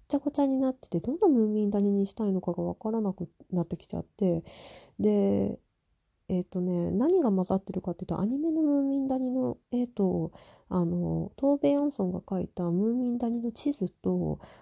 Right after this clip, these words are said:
あと、えー、ムーミンバレーパーク、埼玉の飯能にある施設ですね。メッツァっていう施設の中にあるんですけど、ムーミンのね、テーマパークがあるんですけど、そこの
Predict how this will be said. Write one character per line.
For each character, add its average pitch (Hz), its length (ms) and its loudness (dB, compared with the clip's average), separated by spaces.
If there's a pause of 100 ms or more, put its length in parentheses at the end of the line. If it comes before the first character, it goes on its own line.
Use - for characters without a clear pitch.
あ 226 120 -2
と、 180 420 0 (400)
え 185 40 0
ー、 170 220 2
ム 240 220 4
ー - 20 2
ミ 277 180 2
ン 269 100 -2
バ 233 140 -2
レ 240 140 0
ー - 40 -2
パ 233 180 -2
ー 196 40 -2
ク、 170 140 -4
埼 262 240 -2
玉 185 200 -2
の 165 60 -2
飯 277 200 -4
能 285 160 2
に 175 140 0
あ 165 60 -2
る 160 180 -2
施 - 140 -16
設 - 220 -8
で - 60 -2
す - 100 -8
ね。 185 100 2
メ 226 140 4
ッ 262 60 -4
ツ - 160 -6
ァ 165 40 0
っ - 40 -14
て - 180 -2
い 165 60 2
う 165 40 -2
施 - 100 -10
設 190 200 -4
の 165 100 -2
中 170 240 -4
に 156 140 0
あ 160 60 -2
る 160 100 -2
ん 156 40 -2
で 160 80 -4
す - 120 -14
け 180 100 -4
ど、 185 100 0
ム 240 180 0
ー - 20 2
ミ 180 140 2
ン 156 80 -2
の 170 80 -2
ね、 208 180 -2 (340)
テ 233 120 2
ー 226 40 2
マ 220 140 0
パ 214 160 -2
ー - 20 0
ク 170 160 -6
が 160 100 0
あ 156 40 -2
る 160 80 0
ん 151 40 -2
で 156 120 -4
す - 80 -18
け 180 140 -2
ど、 196 140 -4
そ 220 140 -8
こ 294 180 -2
の 311 340 0